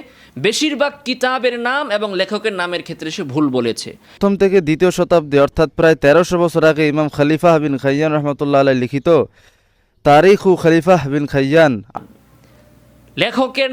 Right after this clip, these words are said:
Speaker 1: নাম খলিফাতু বনু খাইয়াত, শেষে হচ্ছে ত, এ বলতেছে খাইয়ান। এখন এর নাম হচ্ছে মাশুক। এখন যদি কেউ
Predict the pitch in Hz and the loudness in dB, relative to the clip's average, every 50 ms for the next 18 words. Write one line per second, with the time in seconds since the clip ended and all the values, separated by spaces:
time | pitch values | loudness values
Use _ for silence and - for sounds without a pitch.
0 | 254 254 254 262 262 262 294 - _ _ _ _ _ _ _ - - - 175 185 | -4 -4 -4 -4 -6 -8 -10 -20 _ _ _ _ _ _ _ -14 -10 -4 -4 -2
1 | 240 269 285 277 - 262 254 254 - 262 254 226 233 233 226 220 208 - - 196 | -2 -2 -4 -2 -4 -4 -4 -4 -4 -4 -2 -2 -2 -2 -2 -2 -4 -4 -4 -4
2 | 196 196 202 180 175 175 190 208 233 247 262 277 269 269 247 202 156 117 - - | -4 -2 -2 -2 -2 -2 -2 -2 -2 -2 -4 -4 -6 -6 -6 -6 -6 -6 -8 -12
3 | _ _ - - 190 196 185 - 214 208 220 220 220 - - 226 220 220 - - | _ _ -10 -6 -6 -4 -2 -2 -2 -2 -2 -4 -4 -4 -4 -4 -4 -4 -8 -8
4 | 226 240 254 240 196 135 110 - - _ _ _ _ _ _ _ _ _ _ _ | -4 -4 -2 -2 -4 -4 -6 -10 -14 _ _ _ _ _ _ _ _ _ _ _
5 | - 196 240 262 240 254 254 220 247 226 214 - - 185 214 - - - - 175 | -4 -2 -2 0 0 -2 -4 -2 -4 -6 -6 -4 -4 -4 -4 -4 -6 -8 -6 -4
6 | 170 165 151 135 131 139 143 151 165 175 175 165 139 110 101 95 - _ _ _ | -4 -4 -2 -2 -2 -2 -2 -2 -2 -4 -4 -6 -8 -12 -14 -20 -20 _ _ _
7 | _ _ _ - - 147 151 196 214 - - 185 208 208 208 208 226 233 233 233 | _ _ _ -8 -8 -6 -4 -4 -6 -4 -4 -6 -4 -4 -4 -4 -4 -4 -4 -4
8 | 226 226 220 226 - 226 214 208 208 208 202 196 190 185 - - 208 233 247 247 | -4 -4 -6 -4 -4 -6 -6 -4 -4 -4 -4 -6 -6 -8 -4 -2 -2 0 0 0
9 | 254 262 254 - 196 165 120 - - _ _ - - 156 180 208 214 202 214 214 | 0 0 -2 -2 -4 -6 -6 -6 -12 _ _ -8 -8 -4 -4 -4 -4 -4 -4 -4
10 | 190 180 - 208 208 | -4 -6 -4 -4 -4